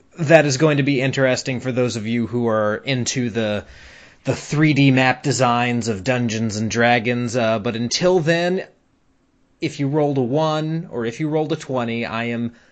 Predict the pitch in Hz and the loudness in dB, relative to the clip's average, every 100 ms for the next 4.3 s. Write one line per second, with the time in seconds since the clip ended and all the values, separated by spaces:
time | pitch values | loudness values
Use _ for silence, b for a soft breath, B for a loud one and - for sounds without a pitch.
0 | b b b _ 180 202 190 180 175 160 | b b b _ 2 4 6 6 6 4
1 | 143 143 120 120 - 135 120 117 113 135 | 0 0 0 -2 -2 -4 -2 -4 -2 -4
2 | 123 131 120 117 104 120 117 113 117 117 | -4 -2 -2 -4 -6 -4 -2 -2 -2 -4
3 | 98 104 98 95 92 90 - 110 - 104 | -4 -6 -6 -8 -10 -12 -8 -8 -6 -8
4 | 90 90 | -6 -10